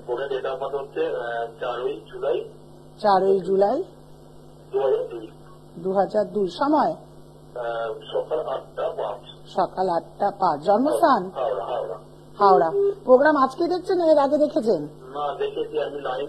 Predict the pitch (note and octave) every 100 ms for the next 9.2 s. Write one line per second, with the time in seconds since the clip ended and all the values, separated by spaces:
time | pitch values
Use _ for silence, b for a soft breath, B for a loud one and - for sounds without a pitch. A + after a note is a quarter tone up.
0 | - B2+ A#2 A#2 A#2 C#3 C3 C#3 C#3 C#3
1 | C#3 D#3+ E3+ C#3+ B2+ A#2+ A2+ A2+ A2 -
2 | - - F3+ F3+ F3+ D4 D4+ B3+ A#3 A3+
3 | C#4 C#4 C4+ C4 G#3+ A#3 A#3 G3+ F#3 G#3+
4 | B3+ B3 G#3 G3+ F#3 G3+ G3+ B B C4
5 | C#4 C#4+ F4 E4 D#4 D4+ E4+ D#4 D#4+ E4+
6 | C#4+ D4 D4+ E4+ D4 D4 D#4+ D#4+ D4+ -
7 | D#4 D#4+ D4 D#4 D#4 C#4+ C#4+ C#4 C4+ C#4+
8 | - F4+ G4+ B3+ - - - D#4 C#4+ -
9 | -